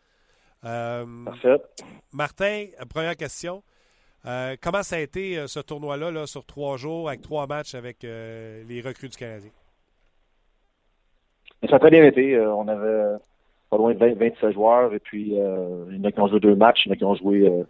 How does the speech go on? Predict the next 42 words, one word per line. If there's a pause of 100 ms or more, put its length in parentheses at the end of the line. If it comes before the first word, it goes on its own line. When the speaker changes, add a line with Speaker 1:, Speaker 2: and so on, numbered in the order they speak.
Speaker 2:
trois
matchs,
et
puis
les
gardiens
ont
joué
un
match
chacun.
Donc,
euh, (480)
euh, (140)
c'est
peu
de
temps,
là,
pour
faire
une,
une,
une,
une
impression
sur,
euh, (440)
l'état-major
du
Canadien.
Puis,
euh,
c'est
sûr
que
les
jeunes
étaient
nerveux
au
début,